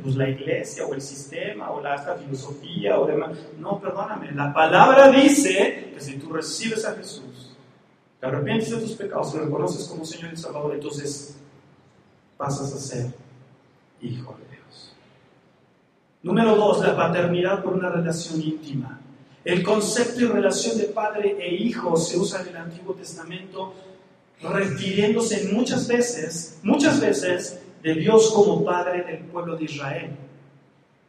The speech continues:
En Éxodo cuatro veintidós, Moisés hablándole al faraón dice, "El Señor ha dicho así, Israel es mi hijo,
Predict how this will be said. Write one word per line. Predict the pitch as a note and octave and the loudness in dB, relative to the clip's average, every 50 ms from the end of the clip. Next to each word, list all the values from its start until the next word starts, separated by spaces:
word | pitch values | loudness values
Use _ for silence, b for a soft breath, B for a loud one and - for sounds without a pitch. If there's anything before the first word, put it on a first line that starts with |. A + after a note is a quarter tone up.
| _ _ _ _ _ _ | _ _ _ _ _ _
En | E3 D#3+ F3 | -8 -4 -4
Éxodo | F#3 E3 - - G#3+ G#3+ F#3+ F3 - - | -4 -4 -4 -4 -2 -2 -2 -2 0 2
cuatro | G3+ G3+ G3+ G3+ G3 F#3+ | 4 4 4 4 2 0
veintidós, | F3+ F#3+ F#3 F3 - - D#3+ E3+ F3 F3+ - - - - - - - - - - - - - - - _ _ _ _ _ _ _ _ _ _ - | 0 -2 -4 -4 -6 -6 -2 0 0 0 0 -2 -4 -8 -10 -12 -14 -16 -16 -18 -18 -20 -20 -20 -20 _ _ _ _ _ _ _ _ _ _ -6
Moisés | E3 E3+ E3+ E3 E3 - G3 F#3+ - - | -2 0 2 2 2 2 2 0 2 2
hablándole | G#3 - - F#3 F#3+ F#3+ - F#3+ F#3 F3+ F3 E3 | 0 0 0 0 0 0 2 2 2 2 2 2
al | D#3+ - - | 2 0 -2
faraón | - E3 E3 D#3+ D#3+ D#3 E3+ F#3 F#3 - | -2 -2 -2 -2 -2 -4 -6 -6 -8 -8
dice, | - - - - F3 D#3 - - - - - | -10 -10 -8 -4 -2 -2 -2 -2 -6 -6 -6
"El | D#3+ D#3+ | -4 -2
Señor | E3+ - F3 F#3 G3 G#3 G3+ | -2 -2 -2 0 2 4 4
ha | G3+ | 4
dicho | G3 G3 - - F#3 | 4 0 -2 -4 -4
así, | - - - - G#3+ - - - - - - - | -4 -4 -4 -6 -6 -6 -8 -12 -18 -20 -18 -10
Israel | - G3 F3 - - F3 E3+ E3 F#3 G#3 G#3+ G#3 G#3+ | -8 -6 -4 -2 0 0 2 2 4 4 2 2 4
es | G#3 G#3 - G#3+ G3+ F#3 | 4 2 2 2 -2 -2
mi | F#3 F3 F3+ G#3 | -2 -2 -2 -4
hijo, | G3+ - - - - C#3 C#3 | -4 -4 -6 -6 -2 -2 -2